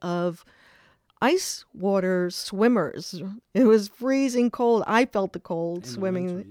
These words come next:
Speaker 1: in the
Speaker 2: yes,
Speaker 1: winter
Speaker 2: yeah.
Speaker 1: there, and she joined the
Speaker 2: Polo
Speaker 1: community.
Speaker 2: club.
Speaker 1: Well, I don't know if I could ever do something like
Speaker 2: No?
Speaker 1: that.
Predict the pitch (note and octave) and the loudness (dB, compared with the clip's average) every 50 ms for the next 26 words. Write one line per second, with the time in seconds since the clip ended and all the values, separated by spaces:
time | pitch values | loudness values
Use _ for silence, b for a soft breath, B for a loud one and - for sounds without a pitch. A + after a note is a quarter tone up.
0 | G3+ G#3 G#3 G3 F#3 F#3 G#3 A3+ A#3 - A3+ F#3+ F3 F3+ F3+ F3 F3+ B B B | -4 -2 0 0 -2 0 -2 -2 -2 -2 -2 -2 -2 -2 -2 -2 -4 B B B
1 | B B B B B _ _ G3+ G3 F#3+ F#3+ F#3+ G3 - - G#3 F#3+ F3 E3+ - | B B B B B _ _ -4 -2 0 0 0 -2 -4 -4 -4 -6 -6 -4 -4
2 | G3+ G3 G3+ G3+ G3+ G3 G3 F#3 F3+ - G3+ F#3+ F#3+ F#3 F#3 F#3+ F#3+ - F#3 E3+ | -2 0 2 2 2 0 0 -2 -4 -4 -4 -2 0 0 2 0 0 0 0 -2
3 | D#3+ D#3 F#3 - G#2 G#2 - _ _ _ _ _ _ _ _ _ _ _ _ - | -2 -2 -6 -8 -10 -12 -18 _ _ _ _ _ _ _ _ _ _ _ _ -6
4 | - - - - - - A#3+ D4+ G4 G4 F4+ F4+ D#4+ D4 - C4+ B3 A#3+ - A3+ | -4 -2 0 0 2 2 0 0 0 0 0 -2 -2 -2 -2 -4 -6 -4 -4 -4
5 | G3 F#3 F3 F3+ E3+ D#3+ E3 E3+ E3+ - - D3+ D#3 D#3+ - E3 D#3+ D#3+ E3+ - | -4 -2 -2 -4 -4 -4 -6 -6 -6 -8 -8 -10 -10 -10 -10 -10 -8 -8 -8 -10
6 | C3+ D#3+ E3 E3 E3 - - | -8 -8 -6 -6 -6 -8 -10